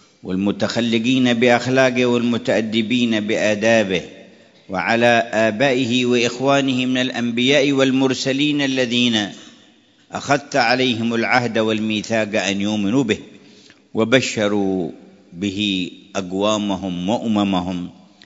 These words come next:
صلوات الله عليهم، وعلى جميع آلهم وصحبهم وأتباعهم،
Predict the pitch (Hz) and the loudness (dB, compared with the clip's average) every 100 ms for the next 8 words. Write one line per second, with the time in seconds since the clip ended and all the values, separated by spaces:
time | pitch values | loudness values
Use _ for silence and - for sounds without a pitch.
0 | _ - - 85 82 - 90 98 98 117 | _ -16 -10 -8 -8 -8 -4 0 2 4
1 | 120 110 107 95 - - - - 104 120 | 4 2 -4 -6 -16 -20 -20 -6 0 2
2 | 143 139 139 147 139 127 131 - 127 139 | 2 2 2 0 0 0 0 0 0 2
3 | 139 131 123 123 120 131 110 120 117 113 | 2 2 0 0 0 0 -2 -2 -2 -2
4 | 110 104 107 123 135 120 101 | 0 -2 -2 2 2 2 -2